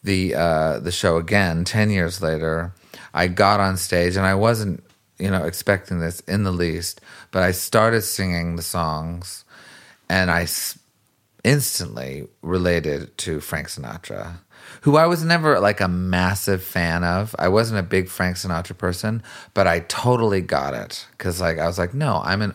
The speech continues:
I'm a guy. I'm a survivor. I'm tough. I'm not this, you know, wilting, um, you know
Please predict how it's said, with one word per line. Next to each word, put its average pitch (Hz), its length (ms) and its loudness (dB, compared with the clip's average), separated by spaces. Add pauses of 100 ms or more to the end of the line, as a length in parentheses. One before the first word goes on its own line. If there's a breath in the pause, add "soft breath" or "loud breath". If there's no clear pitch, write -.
I'm 95 160 -2
a 90 60 0
guy. 85 680 0 (300 loud breath)
I'm 87 140 -4
a 87 40 -4
survivor. 85 760 0
I'm 80 180 -4
tough. 90 640 -4 (220 loud breath)
I'm 95 220 0
not 104 300 4
this, 80 360 -4
you 85 100 -4
know, 82 340 -4 (480 loud breath)
wilting, 85 840 -2
um, 80 560 -6 (480 loud breath)
you 95 100 -4
know 80 300 -4